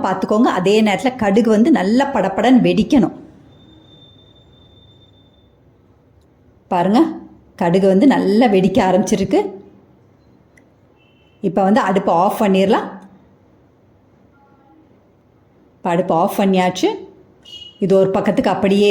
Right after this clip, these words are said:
இருக்கட்டும். இதே பேன்ல இருந்தா நல்லா கருகிரும். அதனால ஒரு தட்டுல மாத்தி வச்சுக்கலாம். அதே பேன் அடுப்புல வச்சிருக்கேன். இதுல ரெண்டு துண்டு அளவுக்கு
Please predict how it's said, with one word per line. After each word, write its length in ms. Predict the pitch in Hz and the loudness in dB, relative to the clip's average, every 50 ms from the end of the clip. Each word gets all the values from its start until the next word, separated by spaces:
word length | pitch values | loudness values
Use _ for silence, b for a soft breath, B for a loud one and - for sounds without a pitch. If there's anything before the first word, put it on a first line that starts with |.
| 202 196 | 2 2
இருக்கட்டும். 440 | 190 196 214 202 - 330 427 - - - - 220 190 | 2 0 0 0 0 0 0 -2 -4 -6 -4 -2 0
இதே 140 | 190 202 214 - - | 0 0 0 0 -2
பேன்ல 320 | 196 190 196 220 226 208 190 | -2 0 2 2 4 2 2
இருந்தா 200 | 185 214 392 370 247 | 2 2 2 2 2
நல்லா 160 | 190 185 202 190 - | 2 2 0 0 0
கருகிரும். 500 | 202 190 202 220 185 196 208 202 269 294 233 | 0 2 2 2 2 2 2 2 2 2 2
அதனால 280 | 190 180 196 202 262 403 - - - - - 202 | 0 0 0 0 0 -2 -2 -6 -10 -6 -2 -2
ஒரு 100 | 196 196 - | -2 -2 -2
தட்டுல 260 | 190 190 - - 240 214 196 | -6 -6 -2 0 0 2 2
மாத்தி 240 | 185 185 180 - 190 | 0 0 0 0 0
வச்சுக்கலாம். 380 | 185 185 - - - 277 440 262 - - - - _ _ _ _ _ _ _ _ _ _ _ - _ _ _ _ _ _ _ _ _ _ _ _ _ _ _ _ - 208 | 0 0 -2 0 0 0 -2 -2 -6 -16 -20 -20 _ _ _ _ _ _ _ _ _ _ _ -20 _ _ _ _ _ _ _ _ _ _ _ _ _ _ _ _ -6 -4
அதே 180 | 190 170 214 240 247 247 254 | -2 2 2 2 2 2 0
பேன் 200 | 220 214 220 208 185 | 0 0 2 0 0
அடுப்புல 320 | 185 185 196 - 233 208 185 196 | 0 -2 0 0 0 2 2 2
வச்சிருக்கேன். 380 | 190 - - 170 254 240 220 196 | 0 0 -2 0 0 0 0 0
இதுல 240 | 175 190 185 190 175 190 | 2 2 2 2 2 2
ரெண்டு 240 | 202 220 240 240 320 - - | 4 4 4 4 2 2 2
துண்டு 220 | 214 202 202 214 196 | 2 2 2 2 2
அளவுக்கு 280 | 190 185 190 185 - | 2 2 2 0 0